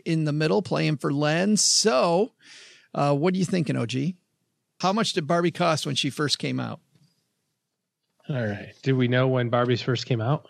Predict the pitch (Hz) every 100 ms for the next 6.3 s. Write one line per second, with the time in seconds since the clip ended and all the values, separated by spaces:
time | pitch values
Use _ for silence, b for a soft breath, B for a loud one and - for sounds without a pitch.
0 | - 120 120 120 - 135 175 127 175 -
1 | 175 190 185 185 170 170 175 196 190 175
2 | 185 156 127 131 123 120 110 123 117 104
3 | - - _ _ _ _ _ _ 107 107
4 | 104 90 - _ _ _ _ _ _ _
5 | _ 170 180 175 190 - 185 - 202 156
6 | 135 117 117